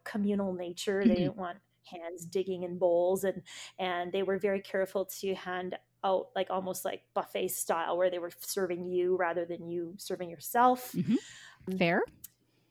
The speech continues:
Speaker 1: Yeah, at the, at the pre-race meeting, that was kind of weird. Like, it was awesome, but it was, felt very odd. It was my first time being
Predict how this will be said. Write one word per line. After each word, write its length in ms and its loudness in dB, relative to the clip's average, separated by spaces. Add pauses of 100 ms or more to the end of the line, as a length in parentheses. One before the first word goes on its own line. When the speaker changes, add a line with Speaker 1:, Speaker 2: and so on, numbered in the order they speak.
(140)
Speaker 1:
Yeah, 460 8
at 80 -2
the, 200 10
at 100 0
the 60 0
pre-race 760 6
meeting, 640 6
that 220 6
was 180 10 (100)
kind 320 4
of 200 4 (160)
weird. 880 0
Like, 300 2 (560)
it 100 6
was 140 6 (160)
awesome, 680 10 (100)
but 120 8
it 100 8
was, 180 6
felt 360 6
very 280 10
odd. 380 6
It 60 4
was 140 6
my 140 4
first 580 4
time 460 4
being 480 0